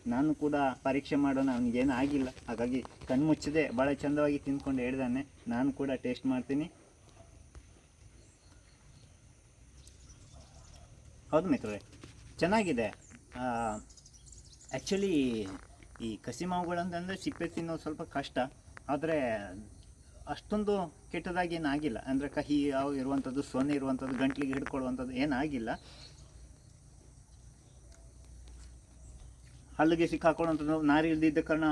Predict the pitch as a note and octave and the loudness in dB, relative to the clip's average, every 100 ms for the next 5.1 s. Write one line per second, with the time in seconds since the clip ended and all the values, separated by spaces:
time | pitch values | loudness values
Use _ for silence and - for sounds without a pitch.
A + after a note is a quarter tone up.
0 | D3 D#3 D#3+ D#3 D#3 D#3 D#3+ C#3 C#3 B2 | 2 2 0 2 2 2 0 2 2 2
1 | A#2 - - - - - - - - - | 0 -4 -14 -20 -20 -20 -20 -20 -20 -20
2 | - - - - - A#2 A#2 F3 G3 F#3 | -20 -20 -20 -20 -18 -6 0 2 2 2
3 | F#3 F3 E3 E3+ E3 E3 F3 F3+ - B2+ | 2 2 0 0 -2 -4 -4 -6 -6 -2
4 | C3+ E3+ F3 E3+ D#3 D3+ D3+ C#3+ D3 D#3 | 0 2 0 0 -2 0 -2 -2 -2 0